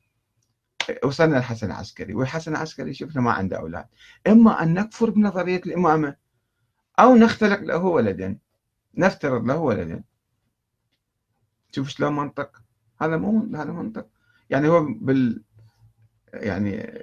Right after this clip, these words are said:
إشارته في البداية أن هاي الفرضية بنت نظرية الإمامة، فرضية وجود الولد بنت نظرية الإمامة. و أنت أول شيء ابحث نظرية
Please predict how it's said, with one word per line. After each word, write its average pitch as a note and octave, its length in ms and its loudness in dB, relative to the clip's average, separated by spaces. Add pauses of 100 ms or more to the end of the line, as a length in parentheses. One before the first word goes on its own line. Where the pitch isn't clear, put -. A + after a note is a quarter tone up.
(120)
إشارته C#3 460 -6 (200)
في A2 200 -14
البداية G#2+ 540 -2
أن A2 320 2 (320)
هاي G3 200 6
الفرضية F3+ 800 2
بنت A3+ 480 2
نظرية E3+ 500 0
الإمامة، F#2+ 500 0 (760)
فرضية F3+ 560 4
وجود F3 280 0
الولد A2 480 2
بنت A3 280 4
نظرية C#3 400 0
الإمامة. F2+ 440 -4 (1300)
و D3+ 300 8 (1300)
أنت - 180 -8
أول D#3 280 2
شيء - 180 -2
ابحث F3+ 280 -6
نظرية D#3+ 360 -4